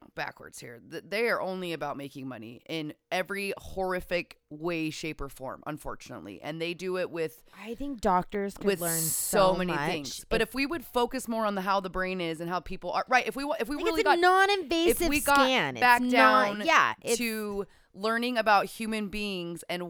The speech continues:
Speaker 1: why this crazy nonsense happens, why there's so much violence and
Speaker 2: Why does
Speaker 1: hatred.
Speaker 2: our brain
Speaker 1: But they
Speaker 2: work the
Speaker 1: love
Speaker 2: way
Speaker 1: it.
Speaker 2: it
Speaker 1: They want
Speaker 2: works?
Speaker 1: that. And so anyways, but he did a whole thing, but he also did studies on, like, his own brain and stuff to show that some people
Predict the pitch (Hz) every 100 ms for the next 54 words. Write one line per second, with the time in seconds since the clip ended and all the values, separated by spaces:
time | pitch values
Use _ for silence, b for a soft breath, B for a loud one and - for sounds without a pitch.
0 | 170 185 185 202 220 196 - - - 196
1 | 202 208 214 226 220 - 185 180 175 185
2 | 202 185 170 175 180 160 147 165 180 -
3 | 196 170 151 165 180 190 165 160 151 156
4 | 170 190 196 190 175 147 143 143 147 233
5 | 247 240 269 262 123 - 202 208 247 311
6 | 220 143 64 208 202 208 - 214 170 123
7 | 67 - b b 254 339 415 349 339 233
8 | 226 202 285 302 349 320 285 - 254 247
9 | 233 220 220 202 185 190 196 208 220 220
10 | 214 196 214 196 180 180 - 247 381 -
11 | 330 - 185 175 269